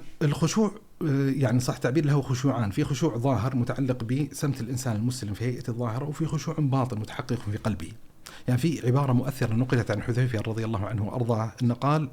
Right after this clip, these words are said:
"إياكم وخشوع النفاق". فلما سئل: "ما خشوع النفاق؟" قال: "تخشع أعضاؤه وقلبه غير خاشع". يعني،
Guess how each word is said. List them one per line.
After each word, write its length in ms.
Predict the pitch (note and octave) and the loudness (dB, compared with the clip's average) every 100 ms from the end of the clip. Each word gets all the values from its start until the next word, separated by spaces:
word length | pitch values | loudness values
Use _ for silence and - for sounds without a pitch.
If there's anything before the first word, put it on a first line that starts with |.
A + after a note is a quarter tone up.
| - | -4
"إياكم 500 | B2+ E3 F3 D#3 C3+ | 0 2 2 2 2
وخشوع 360 | B2+ B2 C#3 | 2 -2 0
النفاق". 500 | B2 A2+ G#2+ G2 - - - - - - - - _ - - - | 2 2 0 -6 -8 -18 -20 -20 -20 -20 -20 -20 _ -20 -20 -6
فلما 200 | E3 E3+ | 2 2
سئل: 260 | E3 F3+ C#3 | 2 4 6
"ما 120 | D#3+ | 6
خشوع 280 | D#3+ D3 C#3 | 4 0 4
النفاق؟" 340 | C3+ A#2 C3+ | 4 4 0
قال: 460 | D3 D#3 E3+ E3+ - | 0 2 2 0 0
"تخشع 380 | - - C#3+ A#2 | -2 0 0 -2
أعضاؤه 680 | G#2+ A2 A2+ D#3+ C3+ B2+ | 0 -2 0 0 0 0
وقلبه 540 | F3 C3+ C3+ F3+ D3+ C3 | 2 2 2 2 4 4
غير 220 | C3 B2 | 4 2
خاشع". 320 | - F#2+ - - - - - - - - - - - - | 0 -6 -6 -10 -16 -18 -18 -20 -20 -16 -14 -12 -10 -4
يعني، 280 | A#2+ B2+ | 2 2